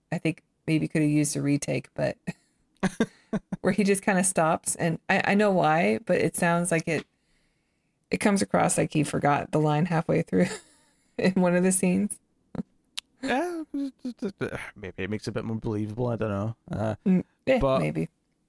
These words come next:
Speaker 2: but when he turns
Speaker 1: But
Speaker 2: it, he turns
Speaker 1: he's really
Speaker 2: this,
Speaker 1: good, though. Go
Speaker 2: yeah, he
Speaker 1: ahead.
Speaker 2: turns this thing on, and they don't see it. It's not until later we actually get a visual of what it is. But something, which, you know, essentially, for lack of a better, is like a small bubble that's really,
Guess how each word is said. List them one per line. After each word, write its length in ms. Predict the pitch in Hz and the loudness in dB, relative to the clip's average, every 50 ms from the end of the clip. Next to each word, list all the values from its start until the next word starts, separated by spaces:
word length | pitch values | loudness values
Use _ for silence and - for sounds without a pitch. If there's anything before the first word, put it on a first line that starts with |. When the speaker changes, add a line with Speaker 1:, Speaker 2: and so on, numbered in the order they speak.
| _ _ _ | _ _ _
Speaker 2:
but 220 | - 127 143 165 170 | -2 0 0 2 2
when 80 | 175 | 2
he 80 | 180 185 | 2 4
turns 240 | 226 - - 220 214 | 4 2 4 2 0
Speaker 1:
But 220 | 190 131 - - _ _ _ _ | 0 -2 -4 -8 _ _ _ _
Speaker 2:
it, 60 | - | -6
he 60 | 151 | 0
turns 160 | - 196 196 190 | 2 2 4 4
Speaker 1:
he's 80 | 202 - | 4 4
really 120 | 220 196 | 4 4
Speaker 2:
this, 40 | 180 | 2
Speaker 1:
good, 180 | 160 143 131 | 2 0 0
though. 140 | - 127 - | 0 -4 -6
Go 60 | 180 - _ _ _ _ - - | -6 -8 _ _ _ _ -6 -4
Speaker 2:
yeah, 40 | - | -2
he 20 | 127 | -2
Speaker 1:
ahead. 140 | 123 131 - | -2 0 0
Speaker 2:
turns 240 | 185 196 214 185 | 0 0 0 0
this 160 | 196 180 - - | -2 -2 -2 -2
thing 160 | 160 139 120 | -2 0 0
on, 320 | 117 113 104 101 98 95 - - | 0 0 0 -2 -2 -6 -6 -4
and 340 | 98 107 107 107 104 101 - _ _ _ _ _ _ | -2 -2 0 0 -2 -4 -6 _ _ _ _ _ _
they 100 | - 151 | -2 0
don't 180 | 190 233 247 220 | 0 0 0 0
see 260 | - - - 170 123 | -2 0 0 0 0
it. 80 | 101 - - | 0 0 -2
It's 120 | 120 120 | -4 -2
not 120 | - 180 185 | 0 0 0
until 240 | 185 - 175 151 135 | 0 0 0 0 0
later 180 | 135 135 120 | 0 0 0
we 80 | 127 123 | 0 0
actually 200 | 123 127 - 120 | -2 -2 -2 -2
get 100 | 113 95 | -2 -2
a 40 | 113 | -2
visual 380 | 101 123 113 107 110 127 127 123 | -2 -2 -2 0 0 0 -2 -2
of 80 | 107 | -2
what 120 | 120 117 107 | -2 -2 0
it 120 | 76 95 113 | 0 0 0
is. 140 | 120 117 - | -2 -2 -2
But 260 | - 127 120 - - | -2 -4 -4 -4 -8
something, 920 | - - - - - 151 151 165 175 160 - 180 170 160 156 147 135 120 - _ _ _ _ _ _ _ _ _ _ _ | -12 -10 -6 -2 -2 0 0 0 -2 0 0 -2 0 0 0 0 -2 -2 -4 _ _ _ _ _ _ _ _ _ _ _
which, 220 | - 139 175 - | -2 -2 0 0
you 80 | 185 170 | 0 2
know, 80 | 131 120 | 2 0
essentially, 440 | 127 - 170 156 160 - - 147 123 | 0 0 0 0 0 -2 -4 -4 -4
for 180 | - 123 120 | -2 -2 0
lack 200 | 110 113 117 - | 0 0 -2 -2
of 60 | - | -4
a 80 | - 123 | -4 -2
better, 100 | 98 110 | -2 -2
is 80 | 104 117 | -2 -4
like 80 | - | -4
a 40 | - | -4
small 320 | - - - 117 110 110 | -4 -2 0 0 0 0
bubble 420 | 107 98 110 104 - 117 110 110 113 | 0 0 -2 -2 0 -2 -2 0 -2
that's 200 | 113 104 - - | -4 -4 -4 -4
really, 180 | 110 104 98 | -2 -2 -4